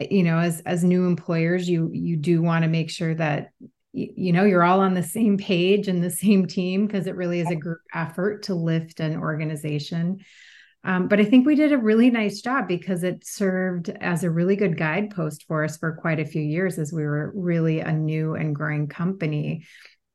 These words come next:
And one of the things I always appreciated about it, and I think because we had the team involved in that discussion, was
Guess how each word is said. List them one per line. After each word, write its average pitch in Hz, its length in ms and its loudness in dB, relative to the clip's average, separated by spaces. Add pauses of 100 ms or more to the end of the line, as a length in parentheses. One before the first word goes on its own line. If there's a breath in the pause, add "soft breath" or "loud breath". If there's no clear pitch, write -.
(680)
And 202 140 6
one 208 120 8
of 202 80 6
the 202 120 2
things 180 280 2
I 170 120 2
always 165 240 2
appreciated 170 640 -2
about 156 320 -2
it, 156 260 -2 (300)
and 180 100 0
I 180 80 2
think 175 300 0
because 170 420 -2
we 165 100 0
had 151 240 -2
the 160 80 -2
team 156 360 -2
involved 147 460 -2
in 151 100 -2
that 151 200 -4
discussion, 190 560 -4
was 151 360 -2